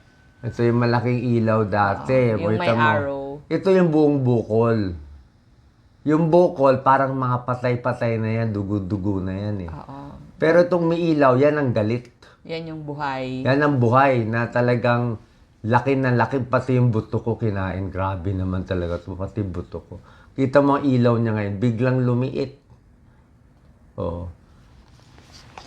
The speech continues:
Speaker 2: So, maigi na lang
Speaker 1: Tapos,
Speaker 2: po.
Speaker 1: ang sabi nung doktor sa akin, ni Doktor, ang kala ko sasabihin niya, "Ang ganda na gamutan ko." Anong sabi niya?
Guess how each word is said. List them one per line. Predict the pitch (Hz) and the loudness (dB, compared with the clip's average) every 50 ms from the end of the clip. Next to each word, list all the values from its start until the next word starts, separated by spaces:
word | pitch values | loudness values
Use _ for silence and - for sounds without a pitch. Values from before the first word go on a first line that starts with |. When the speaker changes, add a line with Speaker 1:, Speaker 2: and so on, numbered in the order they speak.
| - - - | -20 -16 -10
Speaker 2:
So, | 185 | -8
maigi | 170 175 175 165 208 190 196 214 | -6 -6 -4 -2 -2 0 0 0
na | 214 214 | 2 4
lang | 190 | 6
Speaker 1:
Tapos, | 180 185 196 - - 180 170 160 165 170 160 - - | 6 6 6 4 2 2 4 4 4 4 2 -2 -6
Speaker 2:
po. | - | -4
Speaker 1:
ang | - 170 175 170 | -2 -2 -2 0
sabi | - 180 170 170 170 165 175 175 | 4 6 6 8 6 6 2 2
nung | 175 170 170 160 151 | 2 0 0 2 0
doktor | 160 156 - - 170 160 160 139 | 0 0 0 0 2 2 2 2
sa | 127 156 151 147 139 127 | 4 4 6 6 6 4
akin, | - 139 127 120 123 123 - - - _ _ - - - - 139 | 2 -2 -2 -2 -2 -4 -6 -10 -18 _ _ -20 -20 -20 -12 -8
ni | 139 143 139 | -6 -4 0
Doktor, | 131 143 - - - 147 143 135 | 0 0 0 0 0 0 2 4
ang | 127 123 123 123 127 | 4 2 4 4 4
kala | 135 143 147 | 4 6 6
ko | 139 175 160 | 4 2 0
sasabihin | 160 131 143 131 123 123 123 151 | 0 -2 -2 0 0 0 0 0
niya, | 156 139 | 0 0
"Ang | 113 | 0
ganda | 107 104 101 113 110 | 0 0 2 2 2
na | 107 107 | 2 0
gamutan | 98 110 110 110 107 101 101 - 104 101 104 | 0 0 0 0 0 -2 -2 -2 -4 -4 -4
ko." | - 139 147 | -8 -10 -8
Anong | 165 147 165 170 - | -6 -6 -6 -4 -2
sabi | 175 160 147 143 147 143 | 0 0 0 0 0 0
niya? | 156 156 170 170 | -2 -2 -4 -6